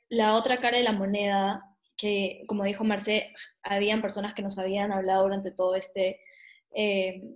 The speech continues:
durante toda la vida del podcast sobre como qué valientes que somos <laughs> por, por, uno, estar en una aplicación y dos, aceptar que hay chicos que tal vez nunca te van a responder,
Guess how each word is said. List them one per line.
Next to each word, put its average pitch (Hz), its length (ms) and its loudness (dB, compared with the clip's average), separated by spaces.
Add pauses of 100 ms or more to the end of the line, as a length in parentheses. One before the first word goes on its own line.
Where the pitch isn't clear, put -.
(140)
durante 208 280 -2
toda 220 220 6
la 208 140 6
vida 208 320 4
del 196 180 2
podcast 196 720 0
sobre 196 760 0 (560)
como 220 260 2
qué 262 140 8
valientes 262 500 6
que 220 80 -6
somos 202 760 -2
<laughs> 285 160 0
por, 226 300 4 (800)
por, 214 380 4 (460)
uno, 269 320 6
estar 277 220 0
en 233 100 0
una 233 140 -2
aplicación 202 800 2
y 196 140 0
dos, 208 380 4
aceptar 196 580 0
que 208 480 0 (240)
hay 202 160 0
chicos 208 240 -2
que 208 80 -2
tal 185 160 -2
vez 185 320 0
nunca 208 280 2
te 190 80 0
van 185 140 -2
a 170 80 -4
responder, 214 840 2